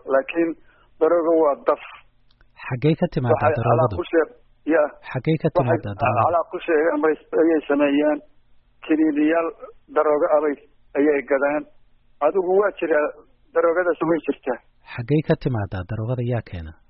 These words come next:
Speaker 1: Waxay ka soo qaadaan, naagahaasaa soo qaado, magaaladun bay ka soo qaadaan.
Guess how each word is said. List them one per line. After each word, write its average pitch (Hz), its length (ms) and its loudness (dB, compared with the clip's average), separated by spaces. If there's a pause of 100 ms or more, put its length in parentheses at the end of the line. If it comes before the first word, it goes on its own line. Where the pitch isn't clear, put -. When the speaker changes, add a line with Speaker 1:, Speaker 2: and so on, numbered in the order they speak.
(340)
Speaker 1:
Waxay 156 260 0
ka 185 100 -4
soo 175 240 2
qaadaan, 143 400 0 (480)
naagahaasaa 160 600 0
soo 165 220 2
qaado, 151 280 2 (260)
magaaladun 160 500 0
bay 160 120 0
ka 160 80 -4
soo 160 180 2
qaadaan. 143 360 0